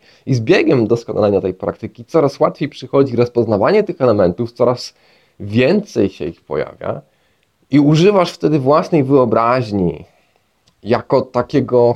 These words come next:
katalizatora, żeby rozkręcić scenę, rozkręcić atmosferę. Coś jak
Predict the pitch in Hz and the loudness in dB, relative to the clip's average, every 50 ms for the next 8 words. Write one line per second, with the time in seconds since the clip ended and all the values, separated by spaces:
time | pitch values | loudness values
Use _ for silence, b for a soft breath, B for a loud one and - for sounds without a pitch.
0 | - _ - 156 151 143 151 143 135 139 139 135 151 147 147 - 147 117 101 78 | -2 _ -4 -4 -2 -2 0 0 0 0 2 2 0 0 0 0 0 2 0 0
1 | - - _ _ _ _ _ _ - 147 143 156 156 160 160 - - 160 170 165 | -4 -8 _ _ _ _ _ _ -4 0 2 4 4 2 0 -2 0 2 2 2
2 | 170 165 - - - - - - - - _ _ - - - - 117 92 80 - | 2 -2 -4 -10 -20 -20 -20 -20 -20 -20 _ _ -20 -6 -2 -2 -2 -2 -4 -8
3 | - - _ _ 110 117 117 - _ - 127 131 127 - - - 113 - 117 110 | -14 -20 _ _ -10 -10 -10 -12 _ -4 -2 -2 -2 -4 -6 -8 -8 -8 -10 -14
4 | - - 123 107 90 85 - - - 147 - - 143 135 139 - | -4 -2 0 0 0 0 -4 -6 -10 -12 -2 -2 0 -2 -2 -6